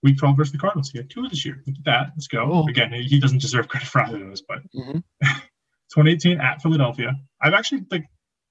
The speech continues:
Speaker 1: you, you Eagles blow a <laughs> lot of double-digit leads. I
Speaker 2: We
Speaker 1: think,
Speaker 2: do.
Speaker 1: like, if, if I ran,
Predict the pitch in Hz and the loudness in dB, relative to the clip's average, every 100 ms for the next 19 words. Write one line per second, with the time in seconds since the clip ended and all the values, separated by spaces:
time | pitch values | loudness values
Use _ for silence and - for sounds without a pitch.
0 | - 143 233 294 - 180 180 269 208 175 | 0 2 2 0 -2 -4 -2 -4 -2 2
1 | 131 - 139 120 113 - 233 - - 170 | 2 2 -2 -2 -4 -2 -2 -2 -4 -2
2 | 160 143 143 143 135 - - _ 147 135 | -2 -2 -2 -2 -2 -10 -20 _ 0 4
3 | 135 127 104 165 180 170 170 143 170 160 | 6 4 2 0 -4 -10 -6 -2 2 2